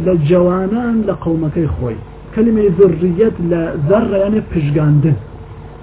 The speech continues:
جا قاسم شتی وردێکی ئە پشگێنرێ. ئەو وەختە بە مناڵی ورد ئەڵێن ذوريەت لە عەرەبیە. هەر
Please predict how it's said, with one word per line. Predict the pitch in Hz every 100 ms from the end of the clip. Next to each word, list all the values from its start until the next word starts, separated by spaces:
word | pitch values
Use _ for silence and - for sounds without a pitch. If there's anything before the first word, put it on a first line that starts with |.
| - - - -
جا | 175 190 - -
قاسم | 156 143 196 180
شتی | - 202
وردێکی | 196 180 147 - - - - - - - - -
ئە | 135
پشگێنرێ. | 143 131 139 131 120 120 107 - - - - - - - -
ئەو | 190
وەختە | 208 196 220 180
بە | 185
مناڵی | 175 180 175 180 180
ورد | 254 233 - - - -
ئەڵێن | 170 208 190
ذوريەت | 156 143 143 135 131 101 - -
لە | 131 113
عەرەبیە. | 123 113 113 104 - - - - - - - - - - - -
هەر | 240